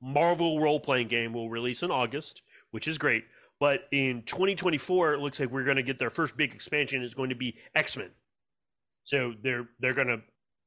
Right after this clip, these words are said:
bring X-Men into the fold of the role-playing game, which is cool. I'm all about it. I'm, I'm eager to see the game.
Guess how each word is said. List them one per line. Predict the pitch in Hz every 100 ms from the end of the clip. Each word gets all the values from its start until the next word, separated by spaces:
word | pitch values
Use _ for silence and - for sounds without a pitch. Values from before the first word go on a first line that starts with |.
| _ _ _ _ -
bring | 165 165
X-Men | 147 - - 135 113 - -
into | 139 135
the | 131
fold | - 143 123 110 104 _ _ 131
of | 123
the | 127
role-playing | 135 131 117
game, | 107 104
which | 131 165 - -
is | 196 -
cool. | 226 147 117
I'm | 135 135 135
all | 139 139
about | 139 127
it. | 101 107
I'm, | 117 120 123
I'm | 120 131
eager | 151 147 147
to | -
see | - 139 123
the | 117
game. | 113 92